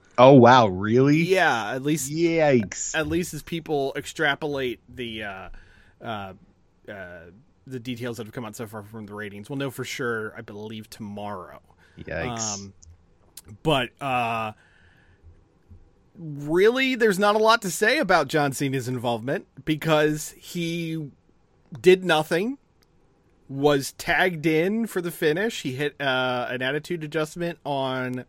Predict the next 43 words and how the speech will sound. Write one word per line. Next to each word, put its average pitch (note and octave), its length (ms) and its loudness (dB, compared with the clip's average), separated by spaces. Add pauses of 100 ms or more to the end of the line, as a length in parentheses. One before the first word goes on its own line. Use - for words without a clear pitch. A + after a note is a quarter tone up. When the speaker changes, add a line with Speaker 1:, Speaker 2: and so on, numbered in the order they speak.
Speaker 2:
Roman C#3 340 -4
Reigns. F3+ 560 -6 (420)
That C#3+ 260 -2
Speaker 1:
Wait, C#3 200 8
he C#3 100 6
Speaker 2:
allow- C3+ 100 2
Speaker 1:
pinned C3 260 2
Roman B2+ 340 4
Reigns? B2+ 380 -2
Speaker 2:
He B3+ 100 -6
did G#2 180 -14
not. D3+ 340 -2 (200)
Speaker 1:
Okay. B2 380 -2
Speaker 2:
That C#3 320 0
allowed C3+ 720 2 (480)
Speaker 1:
Sorry. - 220 -2
Speaker 2:
Owens D#3 560 6
to C#3 100 -8
hit C3 200 -8
the B2+ 100 -14
stunner C#3+ 500 -2
on A#2+ 160 -4
Sammy A3 680 2 (560)
and C3+ 120 -6
then B2+ 180 -4
get B2+ 140 -6
the B2 80 -10
three C#3 320 -8
count, B2 360 -8
and A2+ 100 -12
it G#2 80 -12
looks A2+ 220 -14
like A#2 120 -8
they're A2+ 100 -10
gonna A2+ 140 -10
build G#2+ 340 -12
to - 160 -14
Owens G2+ 380 -12
Speaker 1:
Gotcha. F2+ 340 -6
Speaker 2:
getting G2 200 -14
a F#2+ 60 -18
title G2+ 360 -14
shot. E2+ 400 -16